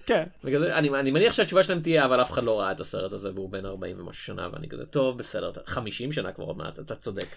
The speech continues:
Speaker 1: אה, כן, ל-,
Speaker 2: אה, אז
Speaker 1: למרות
Speaker 2: אתם
Speaker 1: שגם
Speaker 2: מוזמנים
Speaker 1: את
Speaker 2: לראות זאת,
Speaker 1: בבילון
Speaker 2: אבל
Speaker 1: אף
Speaker 2: להגיד לכל הסרטים המודרניים.
Speaker 1: כן.
Speaker 2: אהה.
Speaker 1: למרות שבעיה של בבילון זה שגם אותו אף אחד לא ראה, אז אתה יודע,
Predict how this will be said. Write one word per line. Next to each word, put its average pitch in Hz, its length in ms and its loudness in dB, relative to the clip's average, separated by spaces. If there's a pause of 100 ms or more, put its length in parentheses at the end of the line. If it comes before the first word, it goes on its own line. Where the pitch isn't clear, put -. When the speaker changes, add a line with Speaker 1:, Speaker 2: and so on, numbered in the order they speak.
(180)
Speaker 1:
אה, 165 240 8 (200)
כן, 285 380 12
ל-, 220 280 10
Speaker 2:
אה, 240 80 12
אז - 60 12
Speaker 1:
למרות 220 280 12
Speaker 2:
אתם 175 40 10
Speaker 1:
שגם 254 240 12
Speaker 2:
מוזמנים 339 260 10
Speaker 1:
את 302 60 2
Speaker 2:
לראות 254 160 12
זאת, 339 180 12
Speaker 1:
בבילון 220 300 12
Speaker 2:
אבל 185 120 10
Speaker 1:
אף 175 60 10
Speaker 2:
להגיד 175 120 6
לכל 175 200 6
הסרטים 170 300 0
המודרניים. 151 760 4
Speaker 1:
כן. 135 200 6 (360)
Speaker 2:
אהה. 139 420 8 (720)
Speaker 1:
למרות 180 480 10
שבעיה 175 200 12
של 165 120 2
בבילון 185 320 10
זה 190 60 6
שגם 214 220 8
אותו 349 220 12
אף - 120 12
אחד 190 180 12
לא 180 160 12
ראה, 139 340 12
אז 170 80 10
אתה 180 120 10
יודע, 147 360 10